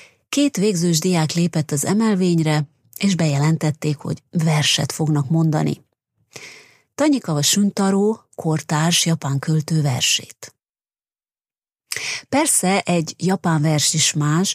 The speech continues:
ahogy ezt már megszokhattuk. Itt a mondani valón kívül nem a rímekben, a jambusokban és a nyelv ritmusában mérik annak szépségét. Mondhatnám, a kortárs japán vers inkább hasonlítható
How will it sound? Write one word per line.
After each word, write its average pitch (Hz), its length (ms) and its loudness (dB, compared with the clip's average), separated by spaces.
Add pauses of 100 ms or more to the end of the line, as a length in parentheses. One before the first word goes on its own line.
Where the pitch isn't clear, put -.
(240)
ahogy 170 260 0
ezt 156 140 -4
már 139 140 -2
megszokhattuk. - 920 -6 (480)
Itt - 220 -4
a 170 60 2
mondani 196 480 2
valón 175 360 2
kívül 175 640 2
nem 208 260 2
a 175 60 2
rímekben, 156 800 2
a 143 80 0
jambusokban 147 920 0
és 143 160 -2
a - 40 -6
nyelv 151 280 0
ritmusában 151 800 0
mérik 151 680 0
annak 143 400 0
szépségét. 147 880 -2 (800)
Mondhatnám, 165 760 2
a 143 200 2
kortárs 156 580 -2
japán 151 420 0
vers 156 400 2
inkább 220 380 0
hasonlítható 160 1040 0